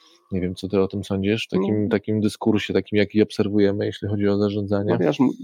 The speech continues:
Speaker 2: no tutaj po pierwsze to, no, ra-, raczej nie,
Speaker 1: Mhm.
Speaker 2: bo akurat ta taka bardzo podstawowa struktura, to jest, to są naprawdę bardzo podstawowe rzeczy, takie jak, zaraz będziemy mówili też o
Speaker 1: Mhm.
Speaker 2: zachowaniach,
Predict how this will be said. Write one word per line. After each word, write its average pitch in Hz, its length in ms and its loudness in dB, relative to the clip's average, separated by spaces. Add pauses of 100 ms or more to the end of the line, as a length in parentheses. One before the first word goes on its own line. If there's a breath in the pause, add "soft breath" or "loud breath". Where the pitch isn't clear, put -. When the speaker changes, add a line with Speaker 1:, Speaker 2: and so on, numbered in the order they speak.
Speaker 2:
no 113 160 -2
tutaj - 200 4
po - 120 -4
pierwsze 127 340 2
to, 120 400 4 (360)
no, - 240 -2 (240)
ra-, 151 200 4
raczej 147 360 4
nie, 127 300 4 (240)
Speaker 1:
Mhm. 107 300 0
Speaker 2:
bo 123 420 6
akurat 120 320 2 (120)
ta 117 140 6
taka 113 420 4 (160)
bardzo 120 400 4
podstawowa 117 600 0
struktura, 110 680 0
to 117 140 2
jest, 113 160 -2
to 117 100 0
są 120 140 -4
naprawdę 113 420 2
bardzo 113 320 2
podstawowe 113 680 0
rzeczy, 113 400 0
takie 110 240 -6
jak, 110 520 -2 (120)
zaraz 120 200 4
będziemy 113 320 0
mówili 117 360 2
też 117 120 -12
o 110 40 2
Speaker 1:
Mhm. 107 160 -2
Speaker 2:
zachowaniach, 113 440 2